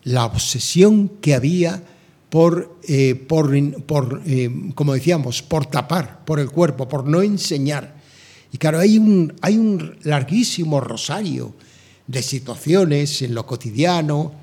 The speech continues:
en, ya no en los medios, en los que, pues, em,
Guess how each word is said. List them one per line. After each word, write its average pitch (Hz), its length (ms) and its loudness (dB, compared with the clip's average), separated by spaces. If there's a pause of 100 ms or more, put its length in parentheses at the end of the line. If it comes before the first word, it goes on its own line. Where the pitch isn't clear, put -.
(500)
en, 123 260 -4
ya 151 140 0
no 165 140 2
en 147 80 4
los 123 180 -4
medios, 151 640 0 (360)
en 135 160 -2
los 127 220 -6
que, 175 340 -4 (520)
pues, 113 840 -4
em, 117 400 -8